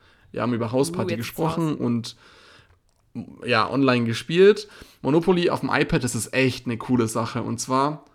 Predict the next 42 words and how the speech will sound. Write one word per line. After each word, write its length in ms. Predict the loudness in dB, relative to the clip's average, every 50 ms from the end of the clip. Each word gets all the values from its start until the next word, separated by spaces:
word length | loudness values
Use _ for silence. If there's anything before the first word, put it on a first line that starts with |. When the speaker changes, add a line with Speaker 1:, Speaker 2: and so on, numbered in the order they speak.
| _ _
Speaker 1:
haben 180 | -4 -2 0 2
wir 120 | 2 2
gespielt, 800 | 0 -2 -4 -6 -2 2 6 6 6 6 4 0 -6 -12 -12 -18 _ _ _ _ _ _ _ _
das 80 | -6 -2
erste 360 | 2 6 6 6 6 6 6
Speaker 2:
Not 120 | 6 6 6 8
sponsored, 200 | 8 6 6 6
Speaker 1:
Mal 140 | 6 4 4
Speaker 2:
by 60 | 2
the 40 | 2
way, 220 | 2 2 2 0
not 220 | 0 -2 -2 -4
sponsored. 480 | -4 -4 -2 -2 -2 -2 -4 -2 -2 0
Speaker 1:
Not 160 | 0 0 -2
sponsored, 640 | -2 0 0 0 0 0 -2 -2 -4 -4 -4 -6 -6
ja. 180 | -6 -4 -2 -2
Speaker 2:
<laughs> 1600 | -4 -4 -6 -4 -2 -2 0 0 -2 -4 -4 -8 -10 -8 -8 -8 -10 -14 -18 -12 -8 -4 -4 -4 -4 -4 -6 -6 -6 -6 -2 0
Speaker 1:
Und 260 | 2 2 2 2 0 -2
das 120 | -2 0
Ding 180 | 0 0 2 2
war, 440 | 2 2 2 2 0 -4 -8 -14 _ _ _ -18
das 120 | -16 -12
erste 400 | -6 -4 -4 -4 -4 -6 -6 -4
Mal 260 | -2 0 2 2 0
hat, 140 | -2 -4 -6
glaube 280 | -6 -6 -4 -4 -4 -4
ich, 100 | -6 -6
die 120 | -6 -6
Lara 460 | -4 -4 -4 -4 -4 -6 -6 -6 -6 -6
gewonnen. 480 | -6 -4 -4 -2 -4 -4 -4 -8 -10 -14 _ _ _ _ _ _ -4
Beim 120 | 0 0 0
Speaker 2:
Mhm. 40 |
Speaker 1:
zweiten 380 | 0 2 4 4 4 4 2 0
Mal 200 | 2 2 2 2
ich. 320 | 0 -2 -2 -4 -8 -10
Und 100 | -8 -6
zwar 220 | -2 0 2 2 2
so 260 | 2 0 0 0 2
haushoch 600 | 4 4 4 4 2 0 -2 0 2 2 2 0
habe 160 | 0 -2 -2 -4
ich 120 | -4 -4
gewonnen. 540 | -4 -4 -2 0 0 0 0 0 -2 -4